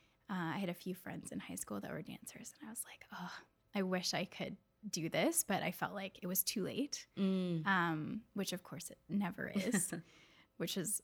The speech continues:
Speaker 1: all about what I do now. But, um, yeah, I think, I think that dancerly kind of ethos is something that I really admire.
Speaker 2: Mm.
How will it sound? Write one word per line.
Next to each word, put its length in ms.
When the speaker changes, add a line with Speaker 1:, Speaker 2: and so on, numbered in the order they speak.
Speaker 1:
all 300
about 380
what 180
I 120
do 180
now. 400
But, 300
um, 540
yeah, 380
I 100
think, 460
I 100
think 460
that 340
dancerly 960
kind 300
of 180
ethos 800
is 160
something 440
that 140
I 340
really 560
admire. 640
Speaker 2:
Mm. 560